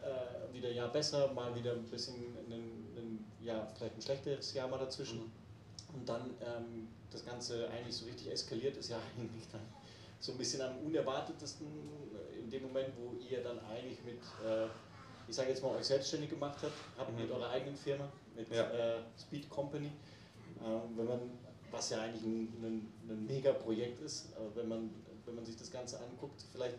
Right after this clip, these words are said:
Speaker 1: für, weiß nicht, ob alle das schon kennen, also du hast ja schon ein paar Mal den, den Namen genannt, Baumi.
Speaker 2: Mhm.
Speaker 1: Äh,
Speaker 2: Lukas Baum.
Speaker 1: Genau, <laughs> Lukas Baum, der, der Team, also der, der zweite C E O von Speed Company sozusagen,
Speaker 2: Ja.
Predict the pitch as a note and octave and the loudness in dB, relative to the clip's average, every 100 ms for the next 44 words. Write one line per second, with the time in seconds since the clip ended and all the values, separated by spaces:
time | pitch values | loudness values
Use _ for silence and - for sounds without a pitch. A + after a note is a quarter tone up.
0 | - - - B2 A#2+ - B2+ B2+ B2 A#2 | -6 -10 -2 2 2 2 0 0 -2 -4
1 | - - A#2+ B2+ A2+ - A2+ A2 B2+ D3 | -6 -6 -4 -4 -4 -4 -4 -4 -2 -2
2 | C#3+ A2+ A2 A#2 A#2 B2 A#2+ A#2 A#2 A#2+ | -2 -4 2 2 2 0 -2 -2 -2 -2
3 | B2 A2+ A#2 A#2 - A2+ A2 B2+ C3+ C3+ | 0 -2 -2 -4 -4 0 0 0 0 0
4 | C3+ - A2 C3 C#3+ C#3+ - - - B2 | 0 4 4 4 0 -4 -10 -10 -2 0
5 | B2+ A#2 A2 A#2 A2+ A2+ - - - - | 0 2 4 6 6 2 -6 -8 -8 -8
6 | - - - - A#2+ A#2 - A2+ A2+ - | -10 -12 -14 4 10 12 12 12 12 12
7 | - C#3 - - D3 - - - - - | 6 8 8 6 4 4 0 -4 -8 -4
8 | C3+ B2+ B2 C3 C3 C3 B2+ B2+ B2 A#2 | 2 4 6 8 8 8 4 4 2 2
9 | - C#3 D3 G#2+ A2+ A2+ - B2 A2+ - | 2 0 0 2 2 2 2 2 2 0
10 | - - - - C3+ B2+ C3+ - C3+ C3 | -8 -14 -8 0 6 6 8 4 4 6
11 | C3 C#3 C3 C3+ C3+ - - C#3+ - C#3+ | 8 8 10 8 8 2 -4 -4 2 4
12 | C3+ C#3 C#3+ C#3 - C3 C3 C3 - - | 4 2 0 -2 -4 -2 0 -2 -6 -12
13 | - A#2 | 4 6